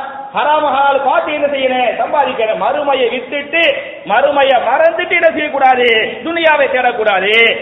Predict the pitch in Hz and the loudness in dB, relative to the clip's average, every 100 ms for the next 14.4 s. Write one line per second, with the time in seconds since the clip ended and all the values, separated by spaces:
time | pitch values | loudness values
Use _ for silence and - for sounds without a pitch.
0 | - - 165 226 302 302 302 311 285 - | -8 -8 -2 0 0 0 0 0 0 0
1 | 320 359 330 302 285 269 262 247 311 311 | 2 2 2 -2 -2 -2 -2 -4 -4 -2
2 | 277 254 240 226 202 220 226 196 - 175 | 0 0 -2 0 2 2 2 0 -4 -4
3 | 226 220 202 247 247 233 208 202 226 220 | -2 -2 -2 -2 -2 -2 -2 -2 -2 -4
4 | - - - - 233 285 254 254 240 220 | -8 -16 -14 -4 -2 0 -2 -2 -2 -2
5 | 220 220 185 - - - - 247 262 240 | 0 0 -2 -8 -14 -16 -10 -8 -4 0
6 | 226 214 220 320 320 302 277 269 269 247 | 2 2 -2 -4 -2 0 0 0 0 -2
7 | 208 285 285 269 240 220 294 302 285 277 | -2 -4 -4 -4 -2 -2 -2 -4 -4 -2
8 | 269 247 233 202 - 302 285 277 269 262 | 0 0 -2 -2 -4 -4 -2 -2 -2 -2
9 | 240 254 262 277 285 285 262 262 254 202 | -4 -6 -4 -6 -2 -2 -2 -2 -2 -2
10 | 269 254 233 220 185 175 214 254 233 - | -2 -4 -4 -4 -4 -2 0 0 -2 -6
11 | - - 185 233 220 220 254 247 196 226 | -18 -10 -2 0 0 -2 -4 -4 0 2
12 | 196 - - - - 196 254 254 240 233 | 0 -4 -12 -16 -16 -8 -2 0 0 -2
13 | 277 320 320 247 269 254 226 214 208 185 | -4 -6 -4 -2 -4 -4 -4 -2 -2 -2
14 | 180 220 240 | 0 2 2